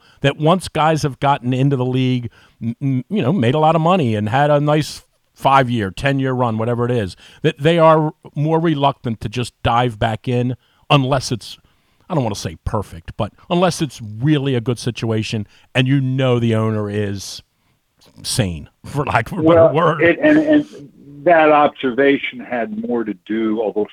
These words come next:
Speaker 2: certainly ownership is important, vitally important. It was more, and I don't think my quote was, it,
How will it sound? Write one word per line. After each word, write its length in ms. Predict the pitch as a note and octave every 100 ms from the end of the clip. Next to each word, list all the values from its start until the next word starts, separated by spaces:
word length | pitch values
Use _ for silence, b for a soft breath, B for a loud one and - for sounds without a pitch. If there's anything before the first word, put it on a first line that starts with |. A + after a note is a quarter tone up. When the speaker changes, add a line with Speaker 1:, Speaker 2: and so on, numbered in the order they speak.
| -
Speaker 2:
certainly 280 | A#2+ - G#2+
ownership 440 | G#2 F#2+ - F#2 -
is 100 | E2+ _ _ _
important, 480 | - - D3 - _ _ _ _ _ _ _ _ _ _ _
vitally 420 | G2+ G#2 C3+ G2+ F2+
important. 500 | - F#2 E2 _ _ -
It 140 | A2 G#2+
was 160 | G#2 F2+
more, 560 | G2+ A2+ A#2+ A2+ G#2+ - -
and 160 | G2+
I 100 | G2
don't 160 | A2+ G#2+
think 120 | A2+
my 120 | G2+
quote 260 | F2 A#2 G#2
was, 160 | G2+ -
it, 220 | A2+ A2